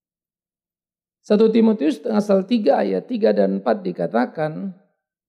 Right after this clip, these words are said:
"Ia adalah seorang yang bukan peminum, bukan pemarah, melainkan peramah,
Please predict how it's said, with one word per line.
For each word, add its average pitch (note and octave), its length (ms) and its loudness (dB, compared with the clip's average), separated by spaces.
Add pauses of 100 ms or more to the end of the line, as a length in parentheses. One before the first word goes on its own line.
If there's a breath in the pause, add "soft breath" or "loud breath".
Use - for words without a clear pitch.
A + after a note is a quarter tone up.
(960)
"Ia D#4+ 320 0
adalah B3+ 240 6
seorang A#3+ 560 2
yang A3 240 2
bukan G3 400 0
peminum, B3+ 560 0
bukan E3 480 -4
pemarah, F#3+ 560 -2
melainkan C#3 720 -6
peramah, A#3 640 -4